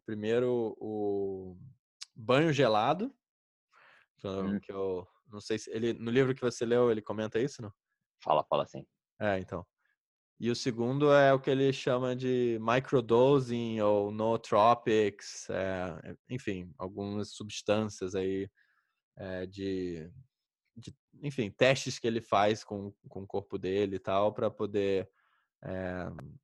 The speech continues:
Speaker 1: ter uma ligação melhor do consciente com o inconsciente, enfim, uma puta história maluca que eu queria só tocar superficialmente. Então, vamos primeiro pra, pra parte do banho gelado. Cara, hoje de manhã, por exemplo, eu tomei um banho gelado.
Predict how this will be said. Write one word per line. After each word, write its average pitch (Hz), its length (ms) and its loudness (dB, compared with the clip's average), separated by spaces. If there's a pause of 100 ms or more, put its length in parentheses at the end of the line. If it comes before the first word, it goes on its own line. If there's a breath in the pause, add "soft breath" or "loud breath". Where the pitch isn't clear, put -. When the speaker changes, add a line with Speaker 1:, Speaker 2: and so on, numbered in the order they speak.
(140)
Speaker 1:
ter 101 160 2
uma 92 680 -2 (320 soft breath)
ligação 101 600 -4
melhor 95 400 -2
do 90 300 -6
consciente 98 640 -12
com 92 80 -14
o 92 40 -10
inconsciente, 95 800 -10
enfim, - 220 -18 (160)
uma 95 100 -16
puta - 200 -12
história 95 440 -4 (560 soft breath)
maluca 101 420 -2
que 104 100 -6
eu 95 120 -2
queria 95 260 -2
só 95 260 -4
tocar 95 340 -6
superficialmente. 95 720 -6
Então, 98 260 -6
vamos 110 200 -2
primeiro 117 360 2
pra, 104 340 2
pra 101 160 -6
parte 98 320 -2
do 104 100 -14
banho 98 240 -2
gelado. 95 480 0 (640 soft breath)
Cara, 104 220 2
hoje 123 180 4
de 135 60 -2
manhã, 131 380 4
por 143 120 2
exemplo, 131 380 2
eu 131 40 0
tomei 127 280 2
um 147 80 2
banho 143 200 2
gelado. 131 640 4